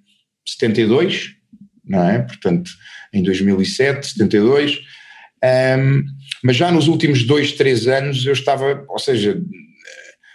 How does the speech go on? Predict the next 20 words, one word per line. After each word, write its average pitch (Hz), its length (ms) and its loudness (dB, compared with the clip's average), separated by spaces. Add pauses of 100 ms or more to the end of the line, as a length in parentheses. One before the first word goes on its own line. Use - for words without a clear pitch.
(1080)
a 127 40 -2
sentir 165 460 -2
uma 156 220 2
resistência 139 840 0
inte-, 120 560 -4
interna, 123 840 0
não 104 220 0
é? 110 260 2
Até 120 200 0
porque 127 280 0
nós 127 140 0
tínhamos 131 220 0
tido 131 200 2
um 135 160 2
crescimento 131 640 -2
e 113 60 -4
depois 135 300 0
atingimos 131 640 0
um 135 180 -4
platô, 143 600 -2